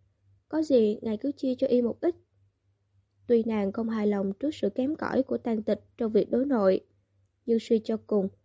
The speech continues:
cũng là thuộc hạ của hắn đã nhiều năm. Quan hệ giữa hai người khá bền chặt, không đỡ nhìn hắn chịu khổ. Với cả... Nhưng chưa nói hết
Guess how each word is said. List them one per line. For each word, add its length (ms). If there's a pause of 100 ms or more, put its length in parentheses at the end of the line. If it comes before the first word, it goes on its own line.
(240)
cũng 220
là 160
thuộc 200
hạ 200
của 160
hắn 300
đã 80
nhiều 220
năm. 240 (680)
Quan 180
hệ 280
giữa 140
hai 200
người 240
khá 220
bền 240
chặt, 260 (500)
không 240
đỡ 220
nhìn 140
hắn 240
chịu 200
khổ. 400 (1300)
Với 160
cả... 500 (960)
Nhưng 240
chưa 140
nói 160
hết 200